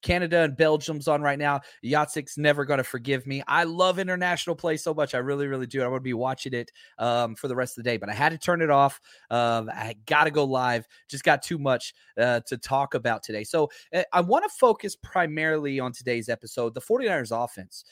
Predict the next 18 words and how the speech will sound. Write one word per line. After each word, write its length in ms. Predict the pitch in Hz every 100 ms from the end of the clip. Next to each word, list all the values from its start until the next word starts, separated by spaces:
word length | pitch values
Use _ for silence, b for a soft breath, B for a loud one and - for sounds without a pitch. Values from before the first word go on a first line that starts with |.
| b _
which 280 | 170 -
has 220 | - 190 -
probably 480 | - 196 320 330 320
received 920 | 165 - - 170 151 117 113 127 - _ _ _ _ _ _ _ _
the, 680 | 120 147 180 165 160 156 143 - _ _ _ - -
I 60 | 208
don't 140 | 196
know, 360 | 117 113 139 143 127
um, 640 | 131 127 127 120 113 101 _
correct 360 | - 156 190 233
amount 260 | 214 226
of 40 | 226
criticism. 600 | 233 247 254 226 277 262 _
I, 120 | 131
I, 360 | 139 135 202 185
I 40 |
don't 160 | 202 127
know, 240 | 104 117